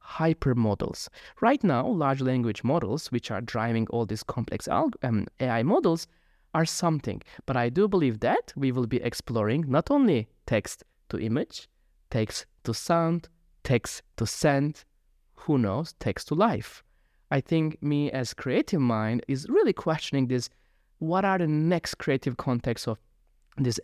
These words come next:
extraordinary technologies? Um, we will see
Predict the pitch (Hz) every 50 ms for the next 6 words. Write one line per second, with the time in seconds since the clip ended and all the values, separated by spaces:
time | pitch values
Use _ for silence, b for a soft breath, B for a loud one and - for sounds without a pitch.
0 | - - 131 - - - - 135 127 131 123 120 123 120 110 110 107 107 B B
1 | B B B B _ - 123 - 131 123 120 113 110 - - 95 - - - -
2 | - _ _ _ _ _ _ - 131 117 110 107 104 98 95 87 - - - -
3 | - 147 156 156 160 170 160 - - 175 160 160 160 156 151 -